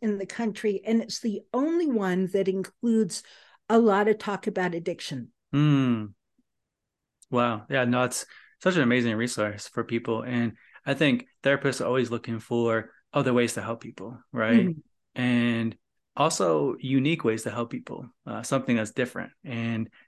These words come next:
Speaker 2: this is certainly something that's different and unique, simple
Speaker 1: Simple.
Speaker 2: for folks, right? And I think it can help a lot of people. So I appreciate you sharing all that information. Christina,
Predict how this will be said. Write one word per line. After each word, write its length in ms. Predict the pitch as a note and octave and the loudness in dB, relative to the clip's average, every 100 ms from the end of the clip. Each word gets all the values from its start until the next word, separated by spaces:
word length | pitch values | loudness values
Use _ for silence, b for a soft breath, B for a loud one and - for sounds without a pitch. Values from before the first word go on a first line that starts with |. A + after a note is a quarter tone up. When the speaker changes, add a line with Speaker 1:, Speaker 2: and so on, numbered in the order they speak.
| b - | b -4
Speaker 2:
this 140 | C3+ | 0
is 120 | C#3+ | 0
certainly 500 | - B2+ B2 A#2+ A#2 G#2+ | 2 2 2 0 -2 -4
something 440 | - C3 B2 B2 | -2 -2 0 0
that's 200 | A#2+ A2+ | 0 -2
different 540 | - B2 - B2 B2 - | -2 -2 2 2 0 -4
and 140 | A#2+ | -2
unique, 520 | A2+ A2+ B2 C3 B2+ - b b b _ _ _ _ | 0 2 2 0 -2 -12 b b b _ _ _ _
simple 560 | - - D3 C#3+ C#3+ D#3 _ _ _ _ _ _ | -2 2 2 4 0 0 _ _ _ _ _ _
Speaker 1:
Simple. 300 | - - C#3 | -14 -2 0
Speaker 2:
for 40 | A#2 | 2
folks, 380 | B2+ C#3+ D3 | 4 4 4
right? 280 | B2 B2 C#3 - _ _ _ _ _ _ _ _ _ - | 4 4 2 -4 _ _ _ _ _ _ _ _ _ -2
And 100 | C3+ | 0
I 80 | B2+ | 2
think 180 | C3+ | 2
it 100 | B2+ | 0
can 100 | B2 | 0
help 240 | G#2 A#2 G#2+ | -4 -4 -4
a 40 | |
lot 180 | A2+ G#2 | -4 -4
of 60 | G2+ | -6
people. 380 | A2+ A2+ A2 | -8 -6 -6
So 360 | G#2+ - A2+ A2+ b b b _ - | -6 0 2 0 b b b _ -14
I 200 | A2+ A#2 | -8 -6
appreciate 500 | A#2+ C#3+ C3 C3 A#2+ | -4 -2 -2 0 0
you 140 | A#2 | 0
sharing 340 | A2 - B2 A#2+ | -2 0 2 2
all 140 | A2+ | 2
that 160 | A2+ A2+ | 0 -2
information. 640 | A2+ A#2 A2 A#2 - A2+ A2+ _ _ _ _ _ _ _ _ - | -6 -4 -4 -4 -4 -6 -8 _ _ _ _ _ _ _ _ -12
Christina, 580 | - C#3 D#3+ D#3+ D#3 | -4 -2 0 0 0